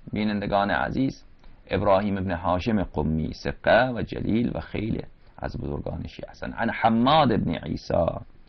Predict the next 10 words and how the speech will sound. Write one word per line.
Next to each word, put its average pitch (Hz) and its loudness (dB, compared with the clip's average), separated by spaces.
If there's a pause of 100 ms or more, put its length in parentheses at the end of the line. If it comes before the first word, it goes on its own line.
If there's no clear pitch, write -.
(320)
حماد 123 4
ابن 98 0
عیسی 90 0
جهنی، 98 -2
امام 85 2
ثقی، - -2 (640)
امامی 92 2 (120)
جلیل 95 0
و 82 -4
ثقه 120 6